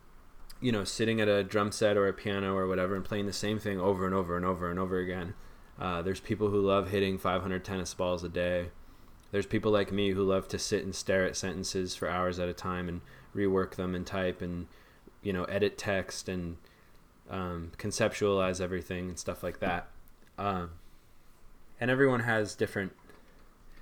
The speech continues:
uh, things that are just like that, that are their, you know, a thing. Um,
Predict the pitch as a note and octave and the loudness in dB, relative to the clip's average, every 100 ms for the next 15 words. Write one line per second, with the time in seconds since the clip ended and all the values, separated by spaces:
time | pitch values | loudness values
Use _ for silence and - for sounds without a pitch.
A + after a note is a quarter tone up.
0 | - - - - - - - G#2 G2 F#2 | -16 -16 -16 -16 -10 -6 -4 -2 -2 -4
1 | - - - - - - - C3 G#2+ G2 | -8 -16 -20 -20 -20 -10 -2 0 0 -2
2 | F#2+ F#2 F2+ F#2 F#2+ - C2+ - E2+ E2+ | -4 -4 -4 -4 -2 -4 -8 -8 -10 -6
3 | E2+ D#2 - - - - - - - F#2+ | -8 -10 -16 -20 -20 -20 -20 -20 -6 -2
4 | F2 E2 E2+ - - - F2+ D#2 - - | 0 -2 -6 -18 -20 -10 -8 -6 -8 -8
5 | G#2 - - - - - - - - - | -8 -10 -18 -16 -14 -14 -16 -20 -20 -20
6 | - - - - - F#2+ D#2+ D#2 | -20 -20 -20 -16 -14 -12 -12 -12